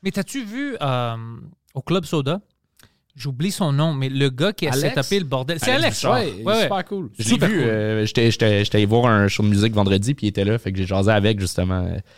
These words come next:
Speaker 1: C'est lui qui a
Speaker 3: Fucking
Speaker 1: s'est
Speaker 3: cool.
Speaker 1: tapé le bordel, puis c'est lui qui a s'est tapé le Club Soda. Puis lui, pendant le show de Mike, c-, ça, c'était cool. Mike, les deux, les, les dernières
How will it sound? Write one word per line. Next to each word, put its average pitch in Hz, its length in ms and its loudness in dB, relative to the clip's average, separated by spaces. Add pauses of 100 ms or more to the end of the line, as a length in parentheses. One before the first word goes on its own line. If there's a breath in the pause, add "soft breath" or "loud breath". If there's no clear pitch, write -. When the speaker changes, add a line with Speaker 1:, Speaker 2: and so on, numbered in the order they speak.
(260 soft breath)
Speaker 1:
C'est - 160 -4
lui 208 180 4
qui 254 120 2
a 175 40 2
Speaker 3:
Fucking - 0 -
Speaker 1:
s'est - 140 -2
Speaker 3:
cool. 113 120 2
Speaker 1:
tapé 190 300 0
le 147 300 -2
bordel, 147 340 0
puis 180 80 -8
c'est 156 120 -4
lui 196 120 -4
qui - 80 -4
a 175 40 -2
s'est 147 140 -6
tapé 147 160 -6
le 160 60 -8
Club 151 180 -4
Soda. 156 280 -2 (380 soft breath)
Puis 170 360 -4
lui, 165 320 0
pendant 165 380 0
le 180 100 2
show 190 200 -2
de 160 100 0
Mike, 151 300 -2 (300)
c-, - 260 -10
ça, - 180 -10
c'était 131 160 -10
cool. 156 220 -6
Mike, 175 260 0
les 147 80 -2
deux, 135 240 -6
les, 127 560 -4 (440)
les 139 100 -6
dernières 160 380 -2